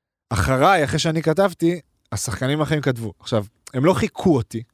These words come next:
בקטע של זה, ואני היה, היה לי את, היה לי איזה שיחות איתם אחרי זה. הם, כל אחד הרגיש את זה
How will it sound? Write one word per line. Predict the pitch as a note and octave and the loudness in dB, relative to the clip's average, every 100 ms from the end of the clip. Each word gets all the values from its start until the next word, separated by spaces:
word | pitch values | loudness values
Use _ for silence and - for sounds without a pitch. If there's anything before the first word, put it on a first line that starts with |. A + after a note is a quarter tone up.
| _ _ A#2 | _ _ -6
בקטע | - C3+ | -2 -2
של | B2 A2+ | -2 -4
זה, | A2+ D3 - - | -4 -4 -8 -8
ואני | A#2+ A2+ A#2 | -6 -2 0
היה, | B2+ B2+ | 0 2
היה | |
לי | C#3 C#3 | 0 0
את, | A#2+ A#2 | -2 -2
היה | B2+ D3+ | 2 4
לי | E3+ | 4
איזה | C3+ A2+ | 2 -2
שיחות | - D3+ D#3 | 0 0 -2
איתם | G#2+ G2+ | -8 -10
אחרי | F#2+ G2 | -10 -10
זה. | G2+ C#3+ _ _ _ _ _ _ _ _ _ _ _ _ _ - | -10 -12 _ _ _ _ _ _ _ _ _ _ _ _ _ -2
הם, | A#2 A#2 - _ | -2 -2 -8 _
כל | - F#3+ B3 | 2 4 6
אחד | G#3+ F3 D3 | 4 2 2
הרגיש | B2+ B2+ - | 0 0 0
את | C#3+ | 0
זה | F#3+ | 0